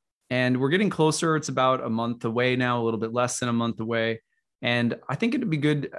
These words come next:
a good time to just kind of preview some of the themes. We're gonna be doing some deeper dives with Jupiter, Neptune in April, of course, but, um, yeah, I feel like today is, it would be a good day to kind of refresh on the transit that's coming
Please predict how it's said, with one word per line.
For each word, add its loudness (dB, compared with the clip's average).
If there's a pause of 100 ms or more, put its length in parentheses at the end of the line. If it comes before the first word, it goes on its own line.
a -2
good 0
time -2
to -8
just -2
kind -2
of -8
preview 0
some -2
of -4
the -4
themes. -2
We're -4
gonna -4
be -2
doing 0
some -2
deeper -2
dives -2 (240)
with -6
Jupiter, -2
Neptune -4
in -10
April, -2 (500)
of -10
course, 0
but, -4
um, -2 (340)
yeah, 0
I -2
feel -2
like 2
today 2
is, 0
it -6
would -8
be 0
a -2
good -2
day 0
to -8
kind -4
of -8
refresh -2
on -2
the -4
transit -6
that's -14
coming 0